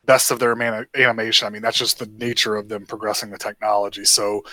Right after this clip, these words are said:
the next one that comes out is gonna be even better somehow. But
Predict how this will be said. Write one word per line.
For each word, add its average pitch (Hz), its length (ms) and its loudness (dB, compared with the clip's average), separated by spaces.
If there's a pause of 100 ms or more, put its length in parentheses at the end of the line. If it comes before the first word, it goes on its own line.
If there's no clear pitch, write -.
(160)
the 139 60 -4
next 165 220 4
one 151 80 6
that 131 80 2
comes 127 240 0
out 123 140 8
is 120 60 -2
gonna 120 180 2
be 113 100 -6
even 131 240 0
better 110 320 2 (300)
somehow. 110 460 4
But 110 340 4